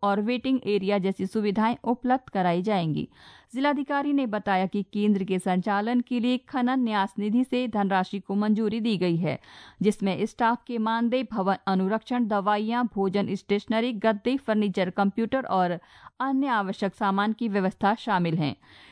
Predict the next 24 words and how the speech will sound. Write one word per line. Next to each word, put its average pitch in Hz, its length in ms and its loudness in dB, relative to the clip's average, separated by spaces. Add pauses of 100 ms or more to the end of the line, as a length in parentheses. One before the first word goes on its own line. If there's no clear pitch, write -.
(120)
समाज 285 360 0
कल्याण 269 380 -2
विभाग 233 320 -2
को 254 140 -4
निर्देश 208 460 0
दिए 220 220 0
गए 247 160 2
हैं 254 180 2
कि 262 120 -2
समिति 214 400 0
के 202 120 -2
माध्यम 196 420 2
से 240 160 0
अनुभवी 226 640 -2
एनजीओ 202 420 2
का 202 160 0
चयन 208 340 0
जल्द 233 280 0
किया 240 240 0
जाए, 240 220 0
ताकि 208 340 -2
केंद्र 233 400 0
का 254 140 0
संचालन 208 720 0